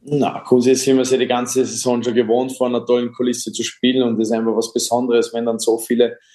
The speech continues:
ähm, wirklich nach Dornbirn fahren. Ist ja doch nicht das, die, die näherste Strecke, und da sieht man ganz einfach, was, was,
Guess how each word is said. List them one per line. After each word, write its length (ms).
ähm, 340
wirklich 260
nach 140
Dornbirn 380
fahren. 280
Ist 100
ja 100
doch 200
nicht 160
das, 240
die, 160
die 100
näherste 480
Strecke, 540
und 120
da 60
sieht 260
man 120
ganz 160
einfach, 280
was, 340
was, 520